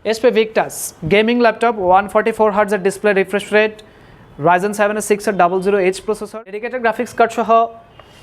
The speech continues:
এইচপি ZBook অ্যাভেলেবল আছে। সত্তর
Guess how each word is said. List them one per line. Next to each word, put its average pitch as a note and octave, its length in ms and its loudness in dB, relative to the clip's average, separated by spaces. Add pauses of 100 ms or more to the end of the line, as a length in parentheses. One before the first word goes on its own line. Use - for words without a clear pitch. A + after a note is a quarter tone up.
(200)
এইচপি G3+ 280 0
ZBook F#3+ 340 2
অ্যাভেলেবল G3 460 0
আছে। G3+ 160 -4 (500)
সত্তর A#3+ 280 2